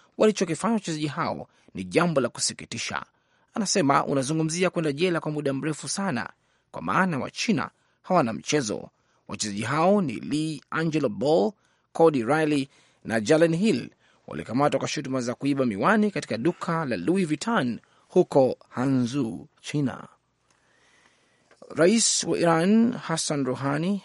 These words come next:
ameahidi hii leo kwamba serikali yake haraka itasaidia kujenga upya maeneo yaliyoathiriwa na tetemeko la ardhi, wakati nchi hiyo ikifanya maombolezo kwa waathirika wa tetemeko kubwa la ardhi la Jumapili.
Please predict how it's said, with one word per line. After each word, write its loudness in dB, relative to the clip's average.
ameahidi -6
hii -4
leo 2
kwamba -4
serikali -12
yake -4
haraka -4
itasaidia -6
kujenga -6
upya 0
maeneo 0
yaliyoathiriwa -4
na -4
tetemeko -8
la -6
ardhi, -2
wakati -6
nchi -8
hiyo 0
ikifanya -4
maombolezo -2
kwa -8
waathirika -4
wa -2
tetemeko -6
kubwa -4
la -4
ardhi -4
la -10
Jumapili. -8